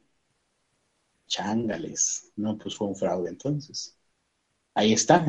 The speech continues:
Esas son las tecnologías y compañías y productos que dejaron de existir en este dos mil dieciocho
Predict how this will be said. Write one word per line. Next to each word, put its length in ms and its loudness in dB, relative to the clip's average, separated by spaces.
Esas 180 4
son 280 12
las 240 10
tecnologías 840 10
y 140 0
compañías 800 8
y 280 4
productos 720 12
que 140 6
dejaron 400 8
de 60 8
existir 340 2
en 100 8
este 200 6
dos 140 8
mil 100 10
dieciocho 480 10